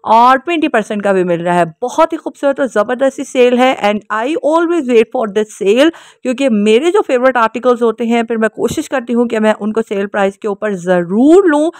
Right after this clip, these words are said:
और यहाँ पे देख सकते हैं जी आप लोग बहुत ही खूबसूरत और एलिगेंट डिज़ाइंस हैं और ये तमाम डिज़ाइंस आप लोगों को मिल रहे हैं जी फिफ्टी परसेंट ऑफ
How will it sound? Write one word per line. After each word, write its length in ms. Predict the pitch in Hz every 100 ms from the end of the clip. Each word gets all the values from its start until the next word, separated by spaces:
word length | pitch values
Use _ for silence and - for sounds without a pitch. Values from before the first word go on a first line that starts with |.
| - - -
और 240 | 196 196
यहाँ 280 | 208 208 226
पे 100 | 233
देख 180 | 214 208
सकते 260 | 226 214
हैं 120 | 214 202
जी 100 | 220
आप 260 | 196 196
लोग 160 | 208 165
बहुत 380 | 190 185 247 269
ही 40 |
खूबसूरत 420 | 277 233 233 220
और 120 | 226 -
एलिगेंट 400 | 196 214 220 214
डिज़ाइंस 500 | 208 190 170 214 233
हैं 160 | 247 247 - - -
और 320 | 202 208 214
ये 280 | 190 190 320
तमाम 460 | 339 254 220 208 214
डिज़ाइंस 360 | 202 185 202
आप 200 | 196 196
लोगों 120 | 202
को 120 | 196 196
मिल 140 | 185
रहे 100 | 196
हैं 80 | 190
जी 80 | 220
फिफ्टी 360 | - 190 -
परसेंट 420 | 220 190 202 214 -
ऑफ 260 | 165 160